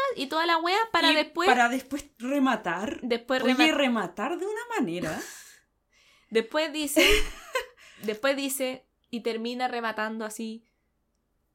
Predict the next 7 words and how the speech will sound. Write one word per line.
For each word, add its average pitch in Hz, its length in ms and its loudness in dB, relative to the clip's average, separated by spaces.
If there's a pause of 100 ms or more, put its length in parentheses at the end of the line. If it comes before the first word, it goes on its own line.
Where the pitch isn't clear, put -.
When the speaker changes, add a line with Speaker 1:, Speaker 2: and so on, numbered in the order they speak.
(220)
Speaker 1:
que 208 140 -2
según 214 320 0
él, 247 280 -4
la 220 180 -8
sociedad 226 460 0
ya 269 180 -2
cambió. 247 540 -4